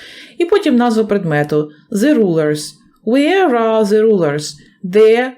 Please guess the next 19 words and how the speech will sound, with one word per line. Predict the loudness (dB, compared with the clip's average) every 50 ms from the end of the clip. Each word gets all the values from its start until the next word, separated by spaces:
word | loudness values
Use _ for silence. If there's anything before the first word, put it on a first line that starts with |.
| -6
лінійки? | -2 0 0 2 2 0 -2 -2 -8 -6 -6 -6 -6 -6 -12 -20 _ _ _ _ _ _ _ _ _ _ -12
Вони | -8 0 0 2 2 2 2 0 0 0 0 -2 -2 -4 -8 _ _ _ _ _ _ -2
у, | 0 0 2 2 0 0 -2 -8 -14 _ -10
о, | -6 -4 -2 -2 -2 -2 -2 -2 -4 -6 -8 -14 -20 _ _ _ _ _ _ _ _ -4
тумбочці. | 0 0 0 2 0 -2 -4 -6 -6 -4 -4 -6 -6 -12 _ _ _ _ _ -12
They | -4 0 2 4 4 4 2 0 -2
are | -4 -2 -2 -2 -2 0 -2 -2 -4 -6 -4
in | -2 0 2 2
the | 2 0 0 0
cupboard. | -2 -2 -2 0 0 -2 -2 -4 -6 -12 -20 _ _ _ _ -12
Вони | -6 -4 -2 -2 0 -2 0 0 0 0 0 -2
у | -4 -4 -2 0 0 0
тумбочці. | 0 0 -2 -2 -2 0 -2 -2 -4 -4 -6 -10 -8 -8 -8 -8 -10 -14 -20 _ _ _ _ _ _ _ _ _ _ -20 -20 _ _ _ _ _
Шукаємо | -6 -4 -4 -4 -2 -2 -2 -2 0 -2 0 0
олівці. | 0 0 0 -2 -2 -4 -4 -2 -2 0 -2 -2 -4 -10
Де | -12 -8 -2 -2 0 2 2 0 0
олівці | -2 -4 -2 -2 -2 -2 -4 -4 -6 -4 -4 -2
у | -2 -4
нас? | -4 -6 -8 -8 -10 -12 -14